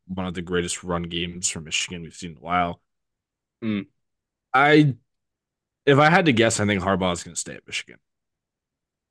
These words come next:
Speaker 2: Really?
Speaker 1: Yeah, that's my guess. Just because he just won a national championship. Why, like, why leave? Why,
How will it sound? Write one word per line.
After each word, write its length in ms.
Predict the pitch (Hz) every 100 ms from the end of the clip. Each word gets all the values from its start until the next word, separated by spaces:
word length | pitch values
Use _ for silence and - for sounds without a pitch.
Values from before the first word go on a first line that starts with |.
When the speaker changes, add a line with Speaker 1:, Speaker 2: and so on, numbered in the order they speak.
| _ _
Speaker 2:
Really? 640 | 117 202 311 185 95 - _ _ _ _
Speaker 1:
Yeah, 360 | - 98 82 - _ -
that's 240 | 117 -
my 180 | 127 120
guess. 580 | 107 107 107 - - - _ _ _ _ _ _
Just 200 | 147 -
because 500 | - 190 147 135 - _ _ _ _ _
he 80 | _
just 180 | 165 -
won 120 | 175
a 40 | 160
national 360 | 143 139 147
championship. 920 | - - 117 113 117 110 - 113 107 - - - _ _ _ _ _ _ _ _ _
Why, 240 | 117 123 -
like, 160 | 135 127
why 160 | 143
leave? 500 | 139 117 104 85 - _ _ _ _ _
Why, 580 | 113 110 113 113 113 104